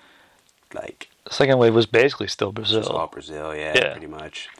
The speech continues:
Speaker 1: Trickling into the States, and then
Speaker 2: There was, yeah, and then
Speaker 1: fucking
Speaker 2: then
Speaker 1: tier
Speaker 2: Hoist.
Speaker 1: one is fucking
Speaker 2: Yeah.
Speaker 1: deep in the South Zone. <laughs> Like,
Speaker 2: Yep.
Speaker 1: like, that's that.
Speaker 2: Deep in, yeah. Oh, cool! So I'm glad you, did you get, did you get to the how acai was?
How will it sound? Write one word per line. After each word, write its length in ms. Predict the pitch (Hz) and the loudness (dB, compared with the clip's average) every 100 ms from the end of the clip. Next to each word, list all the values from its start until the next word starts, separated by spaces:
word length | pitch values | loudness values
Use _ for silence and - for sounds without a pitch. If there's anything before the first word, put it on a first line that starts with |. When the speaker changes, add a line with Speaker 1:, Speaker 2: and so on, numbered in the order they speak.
| - | -14
Speaker 1:
Trickling 440 | - 87 - 76 76 | -6 -6 -6 -8 -6
into 160 | 73 | -6
the 80 | 78 | -8
States, 400 | - 80 76 - | -6 -6 -6 -4
and 80 | 73 | -4
then 140 | 69 69 | -4 2
Speaker 2:
There 160 | 117 | 2
was, 160 | - - - - | 2 -2 -8 -4
yeah, 180 | 76 - | -2 -2
and 120 | - | -2
then 180 | 123 117 | -2 2
Speaker 1:
fucking 340 | 107 95 - - | 2 2 0 -6
Speaker 2:
then 120 | 127 113 | -2 0
Speaker 1:
tier 80 | 98 | 2
Speaker 2:
Hoist. 80 | 123 | 2
Speaker 1:
one 220 | 117 107 | 2 -2
is 240 | 95 92 92 - - | -6 -10 -16 -18 -18
fucking 560 | - 139 117 117 98 82 | -2 0 0 -4 -12 -6
Speaker 2:
Yeah. 220 | 123 113 | -2 -2
Speaker 1:
deep 200 | 110 113 101 | -4 -8 -10
in 120 | 92 | -10
the 80 | 87 | -6
South 380 | - 95 87 | -2 -2 -4
Zone. 280 | - 69 64 - | -10 -12 -12 -10
<laughs> 40 | |
Like, 280 | 92 101 - | -6 -4 -2
Speaker 2:
Yep. 300 | 123 127 - _ _ _ _ _ _ - | 0 0 -2 _ _ _ _ _ _ -20
Speaker 1:
like, 140 | - | -12
that's 220 | 78 - | -12 -10
that. 280 | 71 69 - - - | -12 -12 -12 -14 -8
Speaker 2:
Deep 240 | 123 113 | -6 -4
in, 120 | 117 | -4
yeah. 340 | 117 135 - - _ _ _ _ _ - | -4 -6 -6 -14 _ _ _ _ _ -4
Oh, 160 | 135 139 | 0 0
cool! 280 | - 147 123 | 0 -2 -2
So 140 | - | -4
I'm 100 | 113 | -6
glad 180 | 120 123 | -2 0
you, 140 | 117 113 - - - - | 0 -4 -10 -10 -10 -6
did 140 | 131 117 | -4 -4
you 80 | 113 | -4
get, 160 | 131 | -6
did 80 | 110 | -6
you 80 | 123 | -2
get 160 | 127 - | -2 0
to 100 | 127 | -2
the 200 | 117 101 | -2 -4
how 260 | - 123 | -2 2
acai 640 | 131 113 117 120 117 127 123 | 2 0 -6 -8 -6 -8 -8
was? 240 | 113 - | -8 -8